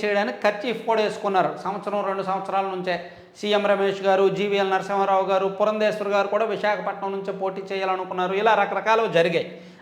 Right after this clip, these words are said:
అయితే విశాఖపట్నం భరత్, ఎన్టీఆర్ గారు, అదే బాలకృష్ణ చిన్నల్లుడు భరత్ ఉన్నారు కాబట్టి ఇక్కడ అనకాపల్లి ఇచ్చారు.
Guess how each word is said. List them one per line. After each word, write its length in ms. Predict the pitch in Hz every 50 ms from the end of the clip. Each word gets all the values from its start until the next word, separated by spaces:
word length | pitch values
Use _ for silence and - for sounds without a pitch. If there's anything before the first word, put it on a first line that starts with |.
| -
అయితే 560 | - 170 180 175 - 151 151 143 147 - - - - - - -
విశాఖపట్నం 680 | 190 185 - 277 277 262 233 247 240 247 - 240 220 185
భరత్, 480 | 160 170 185 208 208 - - 196 160 - - - - - - _ _ _ -
ఎన్టీఆర్ 440 | 165 175 185 180 196 202 196 190 180
గారు, 300 | 175 170 147 135 139 143
అదే 220 | 147 143 139 127
బాలకృష్ణ 520 | 123 131 160 190 196 185 190 185 - - 175
చిన్నల్లుడు 600 | 165 - 175 180 180 185 180 180 180 202 240 262 - - - - - - - -
భరత్ 380 | 135 139 160 175 185 180 - 180
ఉన్నారు 280 | 175 170 170 165 165
కాబట్టి 720 | 156 156 147 147 143 139 - - 135 139 139 139 139 139 - - - - -
ఇక్కడ 440 | 196 196 240 233 185 156 165 190 - - - - -
అనకాపల్లి 520 | 190 233 240 240 220 190 180 175 165 160
ఇచ్చారు. 260 | 143 - - 110 -